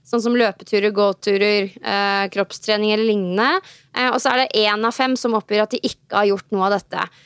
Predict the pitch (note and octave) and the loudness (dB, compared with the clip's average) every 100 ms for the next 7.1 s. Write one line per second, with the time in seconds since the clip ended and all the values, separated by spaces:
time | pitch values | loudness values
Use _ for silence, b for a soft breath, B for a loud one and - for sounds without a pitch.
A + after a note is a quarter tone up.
0 | b b - C#4 C4+ B3 B3 A#3 B3+ - | b b -4 0 2 2 2 0 -2 0
1 | D4+ C4 A3 D4 - C4 D4 - - E4 | 0 2 2 2 2 2 0 -2 -4 -2
2 | C4 - B3+ C#4 D#4+ - C4+ C4+ C4+ B3+ | -2 -2 0 2 0 -2 0 0 0 0
3 | G#3 G#3+ A#3 A#3+ C4+ F4 E4 B3+ B3+ - | 0 0 0 2 2 2 2 2 2 2
4 | A3 A3 A3+ A#3 A#3 A#3+ B3 - - B3 | 2 2 0 0 0 0 -2 -2 0 0
5 | G#3 G#3 - - B3 A#3+ - B3 G#3+ G#3 | 0 -2 -2 0 -2 -2 -4 -2 0 0
6 | A3 - A3+ A3 G#3 G3+ G#3 G#3+ B B | 0 -4 -2 0 2 2 0 0 B B
7 | C#4+ | -4